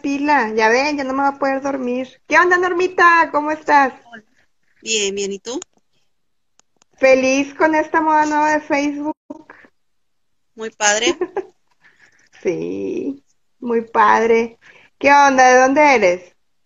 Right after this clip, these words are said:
Speaker 2: De aquí de Monterrey también.
Speaker 1: Ah, qué padre. ¿Para qué soy buena? ¿En qué te puedo servir?
Speaker 2: Pues hace como dos años y medio falleció mi niña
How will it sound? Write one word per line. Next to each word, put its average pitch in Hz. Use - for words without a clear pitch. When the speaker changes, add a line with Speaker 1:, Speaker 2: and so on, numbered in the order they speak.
Speaker 2:
De 214
aquí 226
de 254
Monterrey 262
también. 262
Speaker 1:
Ah, 277
qué 330
padre. 330
¿Para 247
qué 269
soy 320
buena? 269
¿En 226
qué 240
te 269
puedo 285
servir? 220
Speaker 2:
Pues 226
hace 247
como 196
dos 190
años 220
y 202
medio 190
falleció 185
mi 190
niña 185